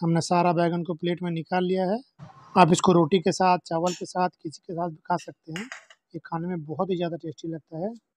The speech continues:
दोस्तों, आज का ये मेरा बैगन फ्राई का रेसिपी आपको कैसा लगा, मुझे कमेंट करके ज़रूर बताएं।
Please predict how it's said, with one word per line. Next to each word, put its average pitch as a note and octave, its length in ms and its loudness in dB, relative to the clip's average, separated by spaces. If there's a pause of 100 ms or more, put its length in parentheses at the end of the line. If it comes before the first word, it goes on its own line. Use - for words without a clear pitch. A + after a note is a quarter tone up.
(440)
दोस्तों, E3+ 380 6
आज F3+ 160 4
का - 120 0
ये F#3 140 6
मेरा F3+ 200 2
बैगन D#3 320 -2
फ्राई F#3 240 -2
का F3+ 120 -4
रेसिपी E3 380 -6
आपको E3+ 200 -6
कैसा E3 320 -8
लगा, F3 260 -2 (440)
मुझे D#3+ 220 -4
कमेंट F3 360 -2
करके F3 240 -4
ज़रूर E3 280 -2
बताएं। G#3 300 -2